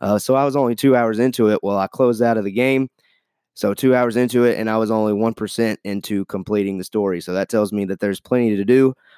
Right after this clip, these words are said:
So I look forward to playing that some more. I will say I G N, which is one of the gaming networks that I usually trust as far as their reviews go,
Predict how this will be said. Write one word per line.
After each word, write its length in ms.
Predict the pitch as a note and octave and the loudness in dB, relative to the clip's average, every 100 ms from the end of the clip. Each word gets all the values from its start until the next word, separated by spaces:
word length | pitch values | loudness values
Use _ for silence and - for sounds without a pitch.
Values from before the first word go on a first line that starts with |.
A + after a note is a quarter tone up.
| _ | _
So 160 | - | -2
I 120 | G#2 G#2+ | 0 2
look 240 | G#2+ - | 0 -2
forward 380 | - A#2 A2+ A2+ | 0 2 2 0
to 280 | A2+ G#2+ G#2 | 0 2 0
playing 280 | A2 G#2+ A2 | -2 -2 -2
that 180 | G#2+ | -4
some 180 | G2+ G#2 | -4 -4
more. 340 | G#2 A2+ A#2+ A#2+ _ _ _ | -2 0 0 -2 _ _ _
I 80 | - | -2
will 160 | G#2+ A#2 | 0 0
say 360 | - A2 G#2+ - | 0 2 2 0
I 160 | G2+ A2+ | -2 -2
G 260 | G#2+ G#2 | -2 0
N, 160 | A2+ B2 | 2 2
which 180 | G#2 F#2+ | 0 -2
is 120 | F#2 | -6
one 180 | F#2+ G2 | -4 -4
of 140 | F#2+ | -4
the 340 | F2+ F#2+ F#2 F2+ _ _ _ | -4 -4 -6 -10 _ _ _
gaming 360 | - G#2+ G#2 G#2 | -4 -2 0 0
networks 560 | G2 - G2+ G2 - | -2 0 0 0 -4
that 140 | - F#2+ | -2 0
I 140 | F2+ | 0
usually 440 | F2 G#2 A#2+ G#2+ E2 | 0 -2 0 0 -2
trust 400 | - G2 F#2+ - | -2 -2 -2 -6
as 100 | F2 | -4
far 240 | G2+ G2 | -2 0
as 80 | F#2 | 0
their 120 | G2 | 0
reviews 460 | F#2 F2+ G2+ G#2 F#2+ | -2 -2 -2 -2 -2
go, 380 | G#2 G2+ G2 | 0 2 0